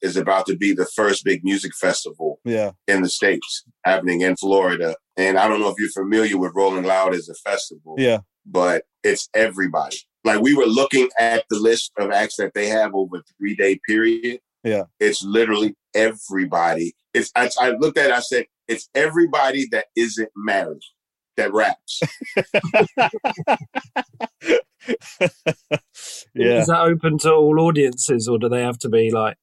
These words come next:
Speaker 1: No, no,
Speaker 3: tested?
Speaker 1: it's, it's in Florida, so it's gonna be a hundred percent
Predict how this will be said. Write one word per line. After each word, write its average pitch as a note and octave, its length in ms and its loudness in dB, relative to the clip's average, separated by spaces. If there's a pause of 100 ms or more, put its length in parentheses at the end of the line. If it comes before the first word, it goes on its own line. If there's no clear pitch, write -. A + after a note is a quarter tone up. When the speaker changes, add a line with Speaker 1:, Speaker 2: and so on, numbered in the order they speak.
(160)
Speaker 1:
No, C3 140 0
no, B2 140 2
Speaker 3:
tested? A2 340 2
Speaker 1:
it's, - 300 0
it's B2+ 200 2
in D#3 140 2
Florida, D3+ 600 0
so B2+ 200 -6
it's A2+ 80 -8
gonna A2 160 -2
be A2 100 -2
a F#2 160 -4
hundred C#3 320 -2
percent D3 360 -4